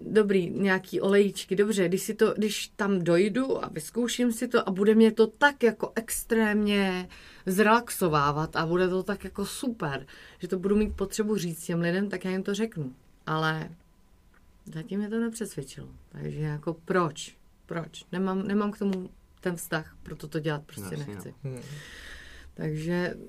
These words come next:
Speaker 1: snažím se, aby to, aby to fakt mělo smysl a proto zatím jako Instagram určitě jako nevydělávám. Ale zase neříkám tím, že ty čísla rostou, tak zase se o mně dozvídají lidi a můžu dělat třeba nějaký,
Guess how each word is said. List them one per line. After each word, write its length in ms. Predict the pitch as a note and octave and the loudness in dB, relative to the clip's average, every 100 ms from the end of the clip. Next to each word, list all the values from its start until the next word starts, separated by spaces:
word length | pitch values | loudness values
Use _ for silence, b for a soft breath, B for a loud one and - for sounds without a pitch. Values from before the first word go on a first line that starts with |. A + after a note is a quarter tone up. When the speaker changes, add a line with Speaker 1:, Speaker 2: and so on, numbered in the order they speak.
| - - | -20 -18
Speaker 1:
snažím 460 | - F#3+ F#3 F#3 F#3+ | -4 0 2 4 2
se, 180 | - G3 | 0 -2
aby 220 | E3 F3 | -2 -2
to, 340 | F3 F3 E3+ | 0 0 2
aby 220 | D#3+ D#3 | 0 -2
to 80 | E3+ | -6
fakt 200 | E3 F3+ | -4 -4
mělo 180 | F3 F3 | -2 -2
smysl 400 | E3 E3+ - E3+ | -4 -6 -2 -2
a 60 | D#3 | -2
proto 440 | E3 D#3+ E3+ D#3+ | -4 -2 -2 -2
zatím 360 | D#3 D3+ D#3 D#3 | -2 -4 -2 -2
jako 320 | D3+ D#3 D3+ | -2 -2 -2
Instagram 640 | D3+ C#3+ D#3 D3 D3 D3 C3+ | -4 -6 -6 -4 -4 -4 -6
určitě 360 | C#3 D3 - D3 | -8 -10 -10 -10
jako 200 | C3+ D3 | -10 -10
nevydělávám. 680 | C#3 C3 C3+ C3 C3 B2+ - | -10 -10 -10 -10 -10 -12 -6
Ale 220 | D#3+ E3+ | -2 0
zase 280 | E3 D#3+ F#3 | -2 -6 -4
neříkám 640 | E3 D#3 E3 F3 E3+ D#3+ - | -2 -2 -4 -2 -2 -2 -6
tím, 200 | - D#3+ | -6 -4
že 200 | D3+ E3+ B B B B B B B - | -2 -4 B B B B B B B -12
ty 80 | |
čísla 440 | E3 F#3 F3+ F#3 F3 | -8 -6 -4 0 2
rostou, 480 | F3 - - E3+ E3 | 0 -2 0 0 0
tak 180 | E3+ | -4
zase 520 | D#3 E3 - F3 E3+ D#3+ | -4 -6 -2 0 0 0
se 160 | F#3+ | -2
o 120 | F3+ | -2
mně 160 | D#3+ E3+ | -2 -2
dozvídají 500 | E3 D#3 E3+ E3+ E3+ | -2 -4 -4 -2 0
lidi 320 | D3+ D3 E3 | -2 0 0
a 60 | E3 | 0
můžu 260 | D#3 D3+ | 0 -4
dělat 240 | D#3+ E3 D#3 | -2 -4 -4
třeba 240 | - D#3 | -8 -6
nějaký, 600 | D3+ D3 D3 D3+ F3 D3+ | -4 -4 -6 -4 -4 -4